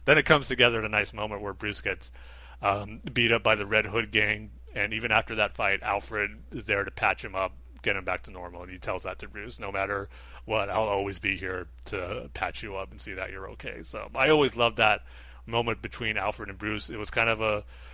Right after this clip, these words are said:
realistic moment of how you would think they're, they would have an argument like that if he was, Bruce was dead set on raging this war on crime. There are gonna be disagreements with him and Alfred so early on in that stage of it, and I really liked how that played out.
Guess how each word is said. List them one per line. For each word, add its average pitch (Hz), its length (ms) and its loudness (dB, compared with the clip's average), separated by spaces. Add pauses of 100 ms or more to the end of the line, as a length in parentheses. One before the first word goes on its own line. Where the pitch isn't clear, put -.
(140)
realistic 131 640 4
moment 110 340 -2
of 110 200 -6
how 107 180 8
you 104 220 -2
would 101 140 -6
think 113 220 2 (560)
they're, 110 380 2 (340)
they 147 140 6
would 160 160 6
have 135 160 8
an 113 80 2
argument 101 420 2
like 92 220 -2
that 92 260 2 (140)
if 135 160 -10
he 107 120 -2
was, 101 320 -6 (220)
Bruce 120 340 -6
was 107 260 2
dead 107 220 2
set 101 200 -2
on 107 320 -4 (680)
raging 123 280 4
this 107 200 -4
war 107 220 2
on 98 80 -2
crime. 95 320 -4
There 101 220 -4
are 107 140 4
gonna 110 120 -4
be 104 100 -4
disagreements 92 600 -6
with 104 140 -12
him 98 120 -8
and 92 80 -10
Alfred 92 340 -4
so 98 380 -2
early 98 300 -2
on 92 200 -4
in 90 80 -10
that 87 160 -6
stage - 320 -8
of - 100 -16
it, 104 160 -12
and 101 120 -10
I 95 60 0
really 90 220 -4
liked 87 220 -10
how 113 120 -10
that - 140 -12
played - 200 -12
out. - 220 -12